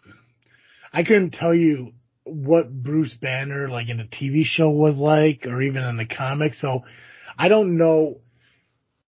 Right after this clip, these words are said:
So my, my basis of what Bruce Banner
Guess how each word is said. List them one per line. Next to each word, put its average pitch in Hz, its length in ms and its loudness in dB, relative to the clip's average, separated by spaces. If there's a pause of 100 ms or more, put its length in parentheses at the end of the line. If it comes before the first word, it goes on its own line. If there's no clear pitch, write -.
(140)
So 185 160 2
my, 185 220 0
my 185 220 2
basis 165 500 0
of 151 120 -2 (160)
what 151 280 0
Bruce 127 480 -2
Banner 147 300 -4